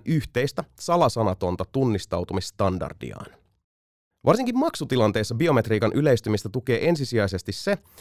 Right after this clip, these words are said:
että olemassa oleva älylaitteiden kanta tukee suurelta osin biometristä tunnistautumista.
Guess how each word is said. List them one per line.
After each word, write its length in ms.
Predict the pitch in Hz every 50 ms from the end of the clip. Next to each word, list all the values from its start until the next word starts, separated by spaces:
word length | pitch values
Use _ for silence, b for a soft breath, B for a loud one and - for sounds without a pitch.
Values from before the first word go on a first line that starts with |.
| B B B
että 200 | 160 - - -
olemassa 440 | - 196 226 226 208 175 - - -
oleva 320 | - 170 165 160 160 -
älylaitteiden 600 | 175 - - 147 139 135 127 - - 131 123 127 -
kanta 280 | - 175 175 147 -
tukee 380 | - - 165 165 - 123 107 107
suurelta 380 | - 156 156 147 120 101 - -
osin 280 | 123 117 117 104 95
biometristä 540 | - 147 143 120 110 98 - 95 85 - 95
tunnistautumista. 920 | - - 95 92 87 90 - - - - - - - - - - _ -